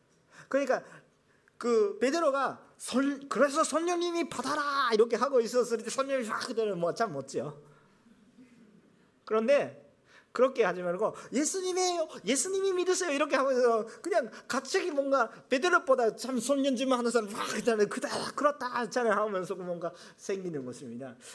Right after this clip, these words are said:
아, 베드로, 베드-, 베드로가 깜짝 놀랐죠. 뭐 무슨 일이 생겼-, 하나님의 타이밍이 있는 거죠. 그런데 그냥 말씀을 그냥 하나님께서 내려와 주시는 것이죠. 특별한 기도를 하고 있었던 것도 아니에요.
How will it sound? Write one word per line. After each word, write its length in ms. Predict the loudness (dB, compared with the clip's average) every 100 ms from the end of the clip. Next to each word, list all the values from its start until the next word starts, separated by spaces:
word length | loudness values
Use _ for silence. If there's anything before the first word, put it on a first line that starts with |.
| -12
아, 80 | -6
베드로, 300 | -2 -2 -2
베드-, 280 | -4 -4 -4
베드로가 340 | 0 0 0
깜짝 320 | 0 -2 -6
놀랐죠. 320 | -10 -10 -8 -4
뭐 160 | -2
무슨 280 | -2 -2 -2
일이 100 | -2
생겼-, 340 | -4 -6 -8 -16 -20 _ _ _ _ _ _ _ _ _ _ _ _ _ _ _ _ _ _ -16
하나님의 520 | -8 -4 -4 -4 -6
타이밍이 400 | -4 -4 -6 -10 -12 -18 _ _ _
있는 240 | -12 -12 -12
거죠. 320 | -16 -20 -20 _ _ _ -20 -6
그런데 640 | -4 0 2 0 -6 -20 _ _ _ _ _ _ _ _ _ _ _ _
그냥 300 | -2 -2 0
말씀을 600 | 0 -2 -2 -6 -8 -10 -8
그냥 220 | -6 -4
하나님께서 760 | -4 -6 -6 -8 -8 -6 -8 -8
내려와 640 | -10 -6 -6 -8 -10 -10 -10
주시는 440 | -12 -14 -14 -16
것이죠. 440 | -20 -20 -20 -20 -20 _ _ _ _ _ _ _ _
특별한 440 | -14 -8 -6 -6 -8
기도를 380 | -8 -6 -6
하고 260 | -6 -8 -8
있었던 380 | -10 -14 -16 -16
것도 180 | -16 -18
아니에요. 300 | -18 -20